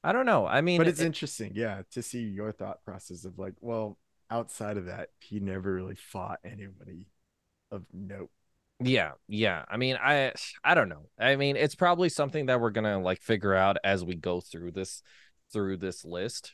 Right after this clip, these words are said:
Speaker 1: right here. But the one thing that I will also add, another, e-, I mean, another accomplishment or a thing that Royce has is that he was the first inductee in the U F C Hall of Fame.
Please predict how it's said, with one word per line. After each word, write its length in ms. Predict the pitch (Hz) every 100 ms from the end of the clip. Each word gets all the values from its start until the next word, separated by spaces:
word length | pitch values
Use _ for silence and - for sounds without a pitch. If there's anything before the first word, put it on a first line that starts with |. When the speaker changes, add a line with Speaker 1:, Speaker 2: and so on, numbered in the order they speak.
| _
Speaker 1:
right 180 | 113 113
here. 300 | 135 139 143 _ _ _ _ _ _ _ _ _ _ -
But 180 | 120 113
the 80 | 127
one 240 | 160 220
thing 280 | - 220 208
that 120 | 160
I 120 | 139
will 300 | 107 113 120
also 420 | 110 117 - 113
add, 280 | 76 95 104
another, 720 | 107 107 110 107 113 113 110 - -
e-, 240 | 127 110 -
I 120 | 120
mean, 220 | 117 113
another 680 | 127 127 143 139 131 127 120 110
accomplishment 840 | - 117 113 104 98 107 101 98
or 320 | 92 92 92 - - _ _ _ _ _ _ _
a 100 | 104
thing 400 | 98 - 117 110
that 200 | 104 98 -
Royce 280 | 110 101 -
has 360 | - 104 92 85
is 160 | 87
that 300 | 82 87 85 - _ _ _ _ _ _ _ _ _
he 200 | - 123
was 280 | 113 110 -
the 120 | 104
first 320 | - 107 -
inductee 580 | 104 92 95 95 98 95
in 140 | 90
the 80 | 87
U 160 | 85 80
F 100 | 78
C 220 | - 87
Hall 240 | 90 87
of 80 | 80
Fame. 320 | - 73 -